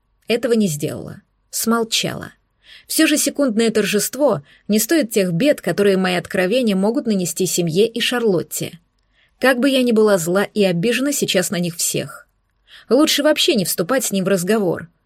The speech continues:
У Гловера и так достаточно богатое воображение, чтобы занять свой бойкий ум новыми теориями о мировых заговорах против собственной персоны. Всем видом показывая, что не намерена дальше продолжать беседу,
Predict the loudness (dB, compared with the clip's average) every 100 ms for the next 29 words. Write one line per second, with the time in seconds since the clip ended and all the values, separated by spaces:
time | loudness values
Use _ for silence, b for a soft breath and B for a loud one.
0 | b b b 2 4 4 6 4 2 -4
1 | -2 0 2 2 -2 -2 -2 -2 0 2
2 | 0 2 2 2 2 0 0 -2 -2 -4
3 | B B 0 2 2 2 0 2 2 4
4 | 2 0 -4 0 2 4 4 4 2 0
5 | 0 0 2 2 0 -2 0 2 0 0
6 | 0 0 2 0 -2 0 0 0 -2 -2
7 | -2 -2 -4 -2 -2 -2 -4 -6 -6 -14
8 | _ _ _ _ _ _ _ _ _ _
9 | _ -6 0 0 0 2 2 2 -2 -2
10 | -6 -4 -4 -4 -6 b b b 0 2
11 | 2 2 0 0 0 -2 0 0 0 0
12 | -4 -2 0 0 0 -2 -2 -4 2 2
13 | 2 -2